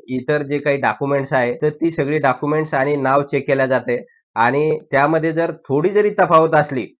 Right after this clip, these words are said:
तरी पण फॉर्म रिजेक्ट केला जाऊ शकतोय, हे लक्षात घ्या. त्यानंतर जी काही इतर कारणे आहे, जर इतर कारणे काही असेल,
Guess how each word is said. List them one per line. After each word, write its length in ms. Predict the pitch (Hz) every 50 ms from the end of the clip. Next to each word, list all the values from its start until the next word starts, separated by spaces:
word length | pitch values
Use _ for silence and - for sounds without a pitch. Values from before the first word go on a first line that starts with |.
| _ _ _ _ _ -
तरी 260 | 143 147 151 170 185
पण 240 | 180 175 170 170 175
फॉर्म 420 | 156 - 160 143 143 151 156 151
रिजेक्ट 460 | 139 139 135 131 147 151 156 156 - -
केला 240 | 139 131 135 139
जाऊ 280 | 131 123 127 127 135 131
शकतोय, 400 | 127 - 135 - - - 117 101
हे 300 | - - _ - 135 131
लक्षात 280 | 135 127 - 143 127 113
घ्या. 160 | 101 92 87 - _ _ -
त्यानंतर 440 | 156 160 170 175 165 180 185 180 - - - _ _ 135 139
जी 60 | 151
काही 220 | 143 170 170 170 170
इतर 220 | 156 180 165 156
कारणे 280 | 151 160 147 143 143 131
आहे, 140 | 117 110
जर 140 | 107 139 143
इतर 240 | 151 143 170 165 160
कारणे 280 | - 190 - 151 156 156
काही 180 | 160 151 151
असेल, 340 | 147 139 - - 156 156